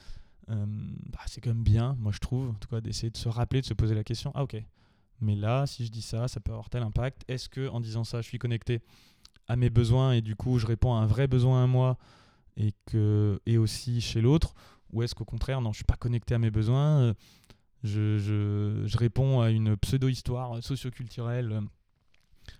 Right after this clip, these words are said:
en, en moi qui fait que dans le fond, euh, c'est,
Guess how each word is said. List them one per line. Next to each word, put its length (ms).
en, 500
en 120
moi 240
qui 140
fait 180
que 100
dans 160
le 60
fond, 380
euh, 180
c'est, 380